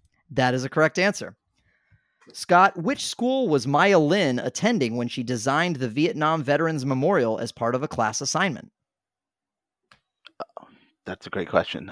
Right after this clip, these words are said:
Speaker 2: Uh, Dartmouth.
Speaker 1: Good guess. Yale, apparently.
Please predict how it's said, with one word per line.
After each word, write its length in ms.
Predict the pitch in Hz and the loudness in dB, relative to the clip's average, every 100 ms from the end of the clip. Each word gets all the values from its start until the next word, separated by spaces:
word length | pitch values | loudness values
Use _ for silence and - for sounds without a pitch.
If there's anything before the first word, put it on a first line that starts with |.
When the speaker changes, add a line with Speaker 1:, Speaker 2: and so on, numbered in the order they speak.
| - | 10
Speaker 2:
Uh, 640 | 120 123 120 113 110 104 98 - _ _ _ _ _ 101 - | 12 12 12 12 12 10 6 -8 _ _ _ _ _ -20 0
Dartmouth. 540 | 107 104 95 87 - - _ _ _ _ _ _ _ _ _ _ _ _ _ _ _ - | 6 6 6 -4 -8 -20 _ _ _ _ _ _ _ _ _ _ _ _ _ _ _ 0
Speaker 1:
Good 340 | 160 180 165 | 6 6 6
guess. 360 | 156 156 131 139 | 6 6 6 0
Yale, 520 | 113 165 196 143 110 | -2 4 6 4 2
apparently. 460 | - 110 98 - | -4 -10 -10 -16